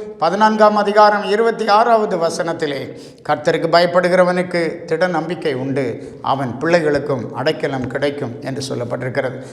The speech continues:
இந்த காலை நேரத்திலே திட நம்பிக்கையோடு நாம் தெய்வ பயத்தோடு ஆண்டவருக்காக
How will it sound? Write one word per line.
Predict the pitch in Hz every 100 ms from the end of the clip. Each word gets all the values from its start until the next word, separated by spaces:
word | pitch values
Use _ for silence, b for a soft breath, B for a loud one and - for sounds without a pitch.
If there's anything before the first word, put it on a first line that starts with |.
| B
இந்த | - 120
காலை | 135 151 151
நேரத்திலே | 151 151 147 151 139 - -
திட | - 151 180
நம்பிக்கையோடு | 175 170 180 175 180 185 175 - - -
நாம் | 151 147
தெய்வ | 131 202 220
பயத்தோடு | 208 202 202 202 202 190 - - -
ஆண்டவருக்காக | 147 156 147 143 147 143 139